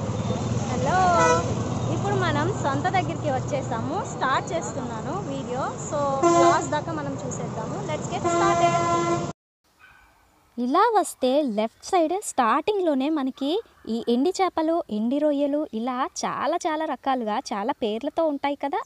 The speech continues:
Speaker 2: అవన్నీ దొరికేస్తాయి మనకి. So, చూసారు కదా ఎన్ని రకాలు ఉన్నాయో, చాలా ఫ్రెష్గా ఉంటాయి. అక్కడ ఉన్న దుకాణదారుడిని చూసారు కదా, పేపర్లో ఇలా చుట్టి మనకి ఇచ్చేస్తారనమాట.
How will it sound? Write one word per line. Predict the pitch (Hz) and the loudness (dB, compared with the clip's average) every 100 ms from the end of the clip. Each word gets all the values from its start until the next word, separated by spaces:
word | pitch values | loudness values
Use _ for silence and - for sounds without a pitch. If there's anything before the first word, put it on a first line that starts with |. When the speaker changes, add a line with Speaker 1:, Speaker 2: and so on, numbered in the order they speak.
| - | -2
Speaker 2:
అవన్నీ | 320 285 226 226 | 0 2 0 0
దొరికేస్తాయి | 320 240 220 196 196 214 | 0 0 -2 -6 -6 -6
మనకి. | 196 180 165 - - - - - | -6 -6 -10 -14 -18 -20 -4 0
So, | 330 | 0
చూసారు | 339 349 403 | 0 0 0
కదా | 381 311 302 370 _ _ _ _ | 0 -2 -2 -6 _ _ _ _
ఎన్ని | 226 240 339 | -2 0 0
రకాలు | 403 247 - 311 320 | 0 -2 0 0 0
ఉన్నాయో, | 277 262 247 262 302 _ - | -2 -2 -2 -4 -6 _ -8
చాలా | 139 139 | -2 0
ఫ్రెష్గా | 349 285 247 - 320 | 0 -2 -4 -2 0
ఉంటాయి. | 311 277 254 226 220 262 370 - _ _ _ - | 0 -2 -4 -6 -4 -6 -10 -14 _ _ _ -2
అక్కడ | 349 - | 0 2
ఉన్న | 381 359 403 | 2 2 -2
దుకాణదారుడిని | 339 254 - 302 370 403 359 339 339 330 330 | -2 -2 0 0 0 0 0 0 0 -2 -2
చూసారు | 285 294 311 302 | -4 -2 -4 -2
కదా, | 294 349 330 320 _ | -2 -2 -4 -8 _
పేపర్లో | 262 294 - 403 370 294 302 349 - | 0 2 2 2 2 0 0 -2 -4
ఇలా | 233 240 | -2 -2
చుట్టి | 370 - 254 262 247 311 | -2 -6 -8 -6 -4 -4
మనకి | 277 240 247 269 - | -4 -6 -6 -6 -6
ఇచ్చేస్తారనమాట. | 233 214 240 233 - 202 185 175 165 | -8 -6 -8 -6 -6 -6 -6 -8 -12